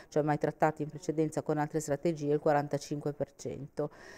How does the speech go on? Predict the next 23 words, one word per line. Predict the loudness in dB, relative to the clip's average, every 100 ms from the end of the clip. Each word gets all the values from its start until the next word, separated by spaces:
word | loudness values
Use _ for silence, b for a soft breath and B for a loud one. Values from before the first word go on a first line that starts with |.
| B -6
Inoltre | -2 2 2 4 6
la | 6
tossicità | 4 -6 -6 -8 2 6 6
è | 4
decisamente | 2 0 0 0 -4 4 6 6
più | 4 -4
lieve | 2 6 6 4
rispetto | 0 -2 -4 -2
a |
quella | -2 0 0
che | -2
incontriamo | -2 -2 0 2 2 0
con | 2 4 4
l'ipilimumab, | 0 -4 -2 -2 -2 -2 -2 4 10 10 8 B 0
perché | 0 4 8 8 8
abbiamo | 0 2 2 2
un | 0
massimo | -2 -4 -4 -4 -4
dieci | 0 0 -2 -4
per | -6 -6
cento | -4 -4 -4
di | -8
pazienti | -8 -10 -2 -2 0 -2 -2